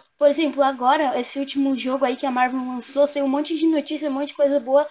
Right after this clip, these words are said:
E até agora não saiu nenhuma notícia, nenhum vazamento em, pra rodar no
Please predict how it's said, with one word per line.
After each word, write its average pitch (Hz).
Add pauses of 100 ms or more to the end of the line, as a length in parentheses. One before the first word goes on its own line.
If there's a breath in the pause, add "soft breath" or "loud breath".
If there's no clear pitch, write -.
(360 loud breath)
E 359
até 427
agora 349
não 349
saiu 339
nenhuma 359
notícia, 320 (260 loud breath)
nenhum 330
vazamento 294 (180)
em, 277 (680 loud breath)
pra 277
rodar 269 (180)
no 302